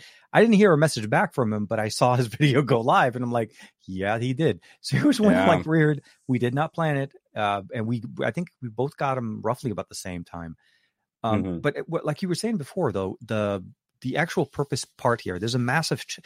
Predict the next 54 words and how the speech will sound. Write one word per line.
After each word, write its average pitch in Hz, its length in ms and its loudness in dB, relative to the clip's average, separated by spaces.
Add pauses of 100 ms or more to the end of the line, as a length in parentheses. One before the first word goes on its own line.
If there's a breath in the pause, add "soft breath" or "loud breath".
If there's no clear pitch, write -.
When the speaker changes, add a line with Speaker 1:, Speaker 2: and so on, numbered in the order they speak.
(400 soft breath)
Speaker 1:
space - 440 0
at 107 80 -8
the 98 80 -14
bottom 101 340 -4
for 107 320 -4
the 92 100 -8
magnets 92 560 -6
and 107 280 -2
the 107 120 -6
I 92 220 -2
O 175 220 -2 (200)
to 107 120 -8
get, - 220 -8
to 107 100 -4
allow 104 180 0
the 107 100 -4
I 98 140 -6
O 104 100 -4
to 101 60 -8
go 101 140 -4
from 95 200 -8
both 98 200 -6
sides. 95 260 -4
So 110 80 -8
there's 104 160 -4
wiring 107 440 2
in 98 120 -4
there. 95 200 -4 (360 soft breath)
There's 98 140 -4
no 151 120 4
battery, 104 460 4 (540)
but 123 380 0 (380)
some 160 220 0
of 190 40 0
the 180 100 0
options 135 260 -2
that 120 80 -2
we 107 100 -6
get 104 160 -2
in 117 120 -4
here, 95 300 -6
on 98 120 -8
top 127 200 -2
of 127 40 -6
the 113 60 -2
fact 107 240 -6
that 90 100 -6
the 98 80 -8
case - 300 -6
itself 98 360 -6 (120)
opens 104 440 -6
or 98 60 -8
the 90 100 -10
back 101 340 -10